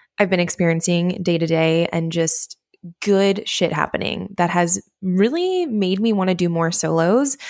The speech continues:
I do have some really incredible guests coming up that I'm pumped to have on in the next few weeks and months, and I can't wait to bring them to you guys. But before I get into the self-development we're gonna talk about today,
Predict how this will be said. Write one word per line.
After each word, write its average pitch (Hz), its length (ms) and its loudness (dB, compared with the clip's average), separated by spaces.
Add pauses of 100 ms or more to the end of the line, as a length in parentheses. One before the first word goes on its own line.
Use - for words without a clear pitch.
(220)
I 226 60 2
do 214 140 2
have 254 120 2
some 240 200 0
really 190 240 4
incredible 180 380 0
guests 160 280 0
coming 165 280 -2
up 160 160 -2
that 170 100 0
I'm 160 200 0
pumped - 680 -6
to 190 80 -4
have 165 260 0
on 160 460 0 (540)
in 190 100 2
the 180 60 4
next 170 280 0
few 175 180 0
weeks 233 380 0
and 165 240 -2
months, 180 400 2
and 175 140 -4
I 175 40 -2
can't 180 220 -4
wait 175 140 -2
to 175 60 -8
bring 175 200 -2
them 170 140 -4
to - 100 -6
you 170 80 -2
guys. 165 400 -2 (100)
But 240 160 0
before 311 680 2
I 208 100 2
get 185 140 2
into 170 640 2 (720)
the 180 500 2 (120)
self-development - 1500 -2
we're 190 180 2
gonna - 180 0
talk 175 240 -2
about - 240 0
today, 185 500 0